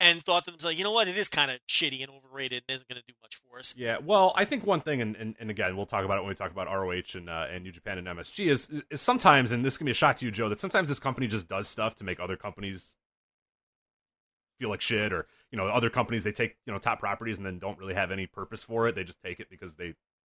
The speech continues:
Speaker 2: want to be anti-competitive.
Speaker 1: They
Speaker 2: Like,
Speaker 1: just want you to
Speaker 2: I don't know,
Speaker 1: be,
Speaker 2: it's
Speaker 1: they just
Speaker 2: shocking.
Speaker 1: want you to
Speaker 2: I know it's a shocking move from W W E. Like, I, I, you know what I mean? Like,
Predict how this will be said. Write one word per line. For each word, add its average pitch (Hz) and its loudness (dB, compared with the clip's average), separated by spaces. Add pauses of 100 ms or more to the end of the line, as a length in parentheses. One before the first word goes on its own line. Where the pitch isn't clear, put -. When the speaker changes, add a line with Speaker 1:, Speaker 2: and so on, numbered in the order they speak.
(180)
Speaker 2:
want 87 -8
to - -20
be 87 -8
anti-competitive. 98 -4
Speaker 1:
They 151 -6
Speaker 2:
Like, - -6
Speaker 1:
just 143 -2
want 151 4
you 156 6
to 147 4
Speaker 2:
I 170 2
don't 170 6
know, 156 10
Speaker 1:
be, 151 6
Speaker 2:
it's 147 4
Speaker 1:
they 185 8
just 185 8
Speaker 2:
shocking. 127 4
Speaker 1:
want 175 8
you 175 4
to 160 8
Speaker 2:
I 156 2
know 190 4
it's 185 4
a 156 6
shocking 175 8
move 143 6
from 139 2
W 131 6
W 117 0
E. 98 0
Like, 98 0
I, 117 6
I, 101 2
you 127 2
know 131 4
what 117 4
I 110 0
mean? 110 0
Like, 98 -4